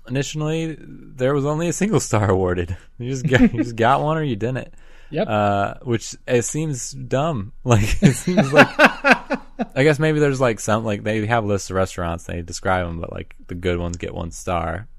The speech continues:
Speaker 1: I guess
Speaker 2: Yeah.
Speaker 1: that makes sense. I was just picturing, like, if you're included, you get a star. And it's like,
Speaker 2: Yeah.
Speaker 1: hmm.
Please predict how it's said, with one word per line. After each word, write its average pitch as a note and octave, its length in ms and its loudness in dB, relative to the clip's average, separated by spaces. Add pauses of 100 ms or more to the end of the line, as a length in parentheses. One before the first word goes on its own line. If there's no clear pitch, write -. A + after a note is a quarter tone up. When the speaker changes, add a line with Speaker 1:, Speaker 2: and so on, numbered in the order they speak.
Speaker 1:
I A#2 40 -10
guess G#2 120 -6
Speaker 2:
Yeah. - 80 -4
Speaker 1:
that - 80 -8
makes F#2 160 -12
sense. - 340 -14
I G2+ 120 -2
was G#2+ 100 0
just F#2 160 -4
picturing, F2+ 340 -6
like, E2+ 200 -10
if G2 100 -12
you're B2+ 140 -4
included, B2 420 -6
you A2 100 -8
get A2+ 120 -10
a - 60 -10
star. - 560 -2
And - 80 -14
it's - 140 -18
like, A2+ 120 -8
Speaker 2:
Yeah. B2 180 -8
Speaker 1:
hmm. B2+ 300 -10